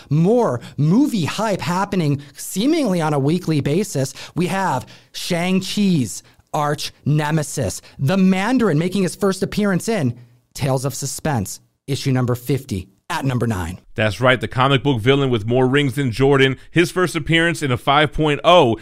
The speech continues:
Speaker 2: sold for five hundred dollars back in December. It's up one hundred and twenty-two percent, now selling for eleven hundred.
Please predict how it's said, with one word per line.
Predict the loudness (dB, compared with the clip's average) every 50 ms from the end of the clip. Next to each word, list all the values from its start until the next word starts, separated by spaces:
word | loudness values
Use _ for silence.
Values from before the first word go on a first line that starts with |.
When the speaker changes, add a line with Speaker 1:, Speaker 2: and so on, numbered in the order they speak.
| -6 -14
Speaker 2:
sold | -10 -4 2 4 4 6 4 4 2
for | -2 -4
five | -2 0 2 2 2 0
hundred | -2 -2 -2 0
dollars | 0 2 2 2 0 0 0
back | 2 2 2 2 0
in | -2
December. | -4 -4 -4 -2 0 0 0 0 -2 -2 -4 -8 -14 -12
It's | -4 0 2
up | 2 2
one | 2 0 0
hundred | 0 0 0 -2 -4 -4
and | -6 -6
twenty-two | -6 -6 -4 -4 -4 -4 -4 -4 -4 -2
percent, | -2 -4 -2 0 0 0 2 2
now | 0 0 0 0
selling | -2 -4 -4 -4 -4 -4 -6
for | -4 -4 -4 -2
eleven | 0 0 2 2 2 2 0 0 -2
hundred. | -2 -2 -2 -2 -2 -2 -4 -4 -4